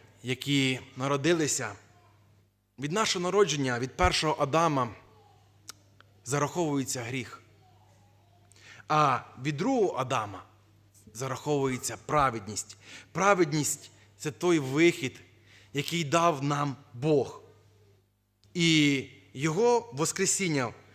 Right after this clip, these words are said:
було доказом Божого оправдання, коли ми, як християни, віримо в жертву Ісуса Христа.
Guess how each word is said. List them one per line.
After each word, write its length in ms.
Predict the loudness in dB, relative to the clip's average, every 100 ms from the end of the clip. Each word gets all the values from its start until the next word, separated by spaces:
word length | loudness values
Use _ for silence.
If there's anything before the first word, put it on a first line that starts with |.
| -16
було 240 | -2 2 8
доказом 460 | 8 8 2 0
Божого 640 | 2 0 2 0 -2 -2
оправдання, 760 | -4 0 -2 2 2 2 -2 -10 -14 -20 _ _ _ _ _ _ _ _ _ _ _ -4
коли 240 | 0 2
ми, 380 | 2 0 0 -4 -14 -20 _ -12
як 140 | -10
християни, 680 | -6 -8 -6 -4 -2 -4 -10 -16 _ _ _ _ _ -20 _
віримо 560 | -10 2 2 4 0 -4 -6
в 80 |
жертву 480 | -4 -2 -2 -4 -12
Ісуса 420 | -12 -12 -10 -10 -10
Христа. 500 | -8 -8 -8 -14